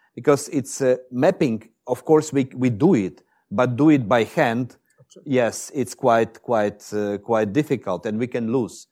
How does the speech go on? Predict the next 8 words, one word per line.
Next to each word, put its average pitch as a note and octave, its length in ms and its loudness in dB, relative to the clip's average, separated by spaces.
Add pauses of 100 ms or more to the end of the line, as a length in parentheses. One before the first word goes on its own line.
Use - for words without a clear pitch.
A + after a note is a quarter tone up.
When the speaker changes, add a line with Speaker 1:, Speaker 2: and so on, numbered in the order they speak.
(520)
Speaker 1:
Um, A2+ 480 4
I've D3+ 200 4
been F#3+ 180 2
told F#3+ 300 4
by B2 180 4
my C3 180 0
team A2+ 420 -2
that, G#2+ 280 -2